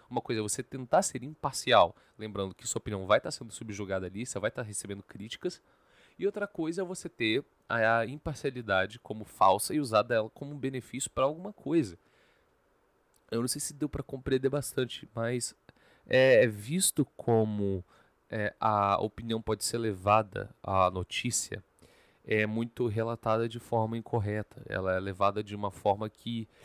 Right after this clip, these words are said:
as pessoas não levam a sério ou não pesquisam mais a fundo. Por isso que a gente tem as fake news. São notícias falsas,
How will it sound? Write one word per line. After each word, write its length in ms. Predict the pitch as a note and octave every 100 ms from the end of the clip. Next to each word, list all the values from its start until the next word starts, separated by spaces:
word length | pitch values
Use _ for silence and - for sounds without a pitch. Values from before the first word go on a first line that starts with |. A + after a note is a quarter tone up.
| - _ -
as 140 | G2+
pessoas 300 | - A2+ A#2+
não 180 | B2+ B2
levam 300 | F#2+ F#2 F#2
a 60 |
sério 400 | F2 - A#2 D3
ou 100 | D3
não 100 | D#3
pesquisam 380 | D#3+ E3 - D#3
mais 140 | D#3 E3
a 60 |
fundo. 340 | E3 D#3+ D#3 F#2+ _
Por 120 | G2+
isso 80 | -
que 60 |
a 20 | C3
gente 160 | C#3
tem 100 | D3+
as 120 | D3+
fake 300 | - C#3+ -
news. 340 | E3 D#3+ A#2+ - _ _ _ _ _
São 180 | - G#2
notícias 400 | F#2+ G2+ - -
falsas, 420 | - G#2+ D#3